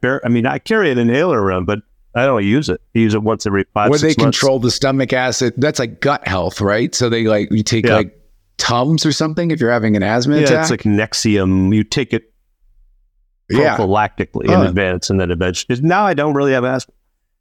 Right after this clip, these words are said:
Speaker 1: Um, and the other thing is, uh, I started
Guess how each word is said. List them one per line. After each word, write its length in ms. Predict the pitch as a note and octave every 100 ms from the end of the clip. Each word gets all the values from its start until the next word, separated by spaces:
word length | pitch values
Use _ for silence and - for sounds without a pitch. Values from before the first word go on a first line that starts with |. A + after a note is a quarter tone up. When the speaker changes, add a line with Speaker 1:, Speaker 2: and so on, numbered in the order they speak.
| _ A#2
Speaker 1:
Um, 600 | A2+ A2 G#2+ G#2 G#2 - -
and 560 | A#2+ A#2 A2 G#2 - - _ _ _ _ _ -
the 140 | C3
other 200 | E3 G3
thing 720 | F3 - D3+ C3+ B2+ B2 B2 - -
is, 760 | B2 A#2 A2 A2 G2+ - - -
uh, 600 | A2+ G#2+ G#2+ G2+ G2+ G#2 -
I 160 | A2+ A2
started 560 | - - C#3+ C#3 B2+